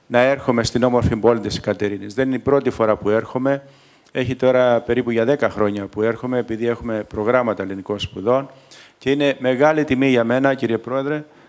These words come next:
να με καλέσετε σαν ομιλητή σας στο Σύλλογο Γονέων και του Ανοιχτού, ο, Πανεπιστημίου, που,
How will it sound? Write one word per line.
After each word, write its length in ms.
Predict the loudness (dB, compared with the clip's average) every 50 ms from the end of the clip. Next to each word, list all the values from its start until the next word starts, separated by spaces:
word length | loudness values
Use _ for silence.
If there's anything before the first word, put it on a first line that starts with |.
| _ _
να 80 | -2 0
με 100 | 0 2
καλέσετε 460 | 2 2 2 2 0 -2 -4 -6 -6
σαν 260 | -4 -2 -2 -2 -2
ομιλητή 420 | -2 -4 -4 -4 -6 -4 -2 -2 -2
σας 460 | 0 0 0 0 -2 -4 -8 -14 -18 -20 -20 -20 _
στο 140 | _ -12 -10
Σύλλογο 420 | -4 -4 0 0 2 2 2 0
Γονέων 420 | 0 0 -2 0 0 -2 -2 -2 -4
και 100 | -8 -6
του 100 | -6 -6
Ανοιχτού, 520 | -6 -6 -10 -4 -2 0 0 0 -2 -8 -18 -20 -20 _ _ _
ο, 340 | -6 -2 0 0 0 0 0
Πανεπιστημίου, 920 | 0 0 0 0 0 -4 -4 -4 -2 0 0 2 2 2 0 -2 -6 -14 -20 -20 _ _ _
που, 680 | -6 -4 -2 -2 -2 -4 -4 -6 -6 -8 -10 -12 -14